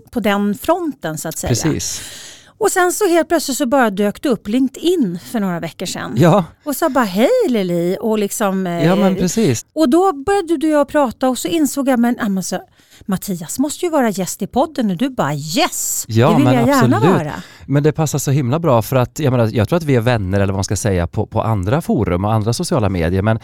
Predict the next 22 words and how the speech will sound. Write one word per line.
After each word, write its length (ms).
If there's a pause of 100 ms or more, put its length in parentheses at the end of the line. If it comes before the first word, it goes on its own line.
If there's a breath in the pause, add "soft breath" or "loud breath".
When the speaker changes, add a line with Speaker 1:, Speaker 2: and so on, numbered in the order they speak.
(340 loud breath)
Speaker 2:
där 440
är 160
det 80
ju 200
bara 240
en 100
klick 280
som 160
kanske 220
ser 200
det 60
man 140
gör 440
och, 120
Speaker 1:
Mm. 120
Speaker 2:
och 300
sådär, 240
för 120
att 60
det, 180
man 160
har 200